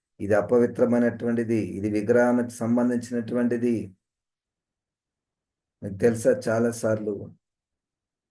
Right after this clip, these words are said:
విగ్రహారాధన క్రైస్తవులు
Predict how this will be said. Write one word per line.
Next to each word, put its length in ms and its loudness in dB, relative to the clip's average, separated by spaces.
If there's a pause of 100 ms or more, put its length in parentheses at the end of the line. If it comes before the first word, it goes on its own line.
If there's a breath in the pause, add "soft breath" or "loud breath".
(580)
విగ్రహారాధన 1040 4
క్రైస్తవులు 680 -2